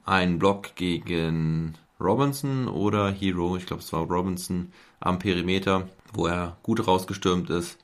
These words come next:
Ja, auch, er hat auch ein Plus-Minus-Rating von plus dreizehn, das ist das zweitbeste bei den Mavs. Und die Mavs diesmal auch nur mit einer Zehner-Rotation.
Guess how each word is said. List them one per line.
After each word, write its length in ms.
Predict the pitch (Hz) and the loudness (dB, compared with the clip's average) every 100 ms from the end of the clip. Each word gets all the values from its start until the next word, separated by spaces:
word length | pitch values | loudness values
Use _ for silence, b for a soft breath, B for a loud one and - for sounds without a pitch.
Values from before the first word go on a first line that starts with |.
| _ | _
Ja, 180 | - 80 | -2 0
auch, 300 | 71 78 - | 2 -2 -4
er 80 | 78 | -4
hat 120 | 82 | -2
auch 80 | 85 | 0
ein 120 | 80 | -2
Plus-Minus-Rating 880 | - 95 - 92 90 - 85 82 85 | 0 -2 0 -2 0 0 0 0 -2
von 280 | 95 82 85 - _ | -2 -4 -6 -14 _
plus 240 | - 90 - | -4 -4 -2
dreizehn, 480 | 104 117 117 110 | 0 0 0 -2
das 120 | 92 - | -2 -4
ist 100 | 90 | -8
das 180 | - | -6
zweitbeste 520 | - 92 90 92 - - | -2 0 0 -4 -4 -4
bei 120 | 90 | -4
den 140 | 85 | -2
Mavs. 420 | 85 85 82 - - _ | -2 -4 -6 -12 -20 _
Und 140 | - - | -18 -6
die 120 | 90 | -2
Mavs 220 | 87 - | -2 -2
diesmal 340 | 107 107 101 92 | -6 0 0 0
auch 200 | - 107 | 0 0
nur 200 | 110 113 | 2 2
mit 200 | 110 98 | 0 0
einer 140 | 98 | -2
Zehner-Rotation. 1160 | 98 113 110 104 104 98 - 110 113 117 113 | 0 0 2 0 0 -2 0 2 2 2 -4